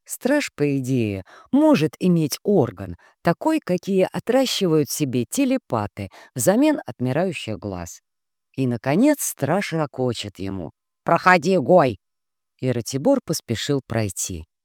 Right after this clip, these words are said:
Признаться, место было жутковатое, как и сама сущность, охранявшая проход.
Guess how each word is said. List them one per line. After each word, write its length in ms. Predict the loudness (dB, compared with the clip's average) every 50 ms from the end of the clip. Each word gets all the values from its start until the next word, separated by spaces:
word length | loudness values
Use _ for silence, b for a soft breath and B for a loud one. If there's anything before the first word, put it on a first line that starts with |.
| _ _ _ _ _
Признаться, 600 | -2 -2 0 0 2 2 2 0 0 -2 -4 -2 0
место 420 | 2 2 2 2 0 0 -2 -2
было 300 | 2 2 2 4 2 2
жутковатое, 920 | 0 -2 -6 -8 -6 -4 -4 -2 -2 -2 -2 -4 -6 _ -10 -10 -10 -10 B B B B B B -2
как 220 | -2 0 2 2
и 60 | 2
сама 360 | 2 2 2 2 4 2 2
сущность, 640 | 2 0 0 0 0 -2 -2 -2 -2 -4 -4 -6 -6 -8
охранявшая 760 | -8 -6 -4 -2 -2 0 0 0 0 -2 -4 -4 -2 -2 -2 -2
проход. 440 | -4 -6 -6 -6 -8 -10 -12 -12